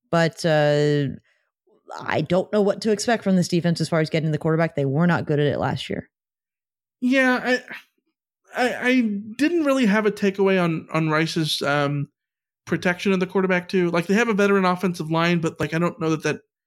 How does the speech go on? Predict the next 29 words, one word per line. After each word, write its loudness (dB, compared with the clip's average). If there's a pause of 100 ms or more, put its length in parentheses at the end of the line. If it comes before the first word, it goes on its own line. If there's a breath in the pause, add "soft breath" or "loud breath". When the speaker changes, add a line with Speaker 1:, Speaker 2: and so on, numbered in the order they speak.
(640)
Speaker 2:
that 0
that's -2
a 0
good 0
thing. 2
But, 0 (180)
like, -2
I 2
don't 0
know 2
that -8
this -2
is -4
an 2
offensive -2
line 2
that 0 (880)
is -16
anything 0
to 0
write 0
home 0
about. 0 (360)
Um, 0 (1000)
I, 2
let's 0
say, 4
like, 2
three, 0